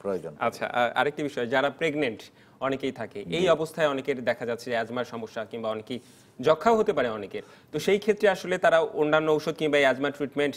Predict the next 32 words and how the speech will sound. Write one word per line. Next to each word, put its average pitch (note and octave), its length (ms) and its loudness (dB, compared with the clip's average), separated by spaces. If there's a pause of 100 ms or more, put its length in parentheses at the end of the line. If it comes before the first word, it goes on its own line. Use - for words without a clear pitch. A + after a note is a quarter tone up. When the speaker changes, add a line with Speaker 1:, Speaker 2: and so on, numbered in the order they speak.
Speaker 2:
কিংবা B2+ 200 0
যক্ষার C#3 340 -2
ট্রিটমেন্ট B2+ 360 -6
প্রেগন্যান্ট D#3+ 360 0
অবস্থায় C#3+ 400 -2 (260)
করা B2 160 2
সম্ভব A#2+ 300 -8 (100)
কিনা, G2 160 -12
সেই A2 60 -16
ক্ষেত্রে A#2+ 220 0
Speaker 1:
ধন্যবাদ। A2+ 260 4
Speaker 2:
তারা G#2+ 100 0
কি A#2+ 60 -2
Speaker 1:
একটি B2 80 -2
Speaker 2:
করবেন? A#2 240 -4
Speaker 1:
খুব A2 200 0
গুরুত্বপূর্ণ A#2 680 -4
আপনি - 340 -4
প্রশ্ন A2 280 -8
করেছেন। F#2+ 500 -4
আসলে A2 300 -2
আমাদের G2+ 300 0
গর্ভবতী G2+ 600 -2
মায়েদের F#2 460 -4
Speaker 2:
হুম। A#2 100 -8
Speaker 1:
সময় G2+ 360 -4
আমরা F2+ 240 -8
যেটি F2+ 280 -10
বলি E2+ 300 -8
সাধারণভাবে, E2+ 760 -6 (520)
চিকিৎসকের A#2 580 -2
পরামর্শ F#2+ 520 -4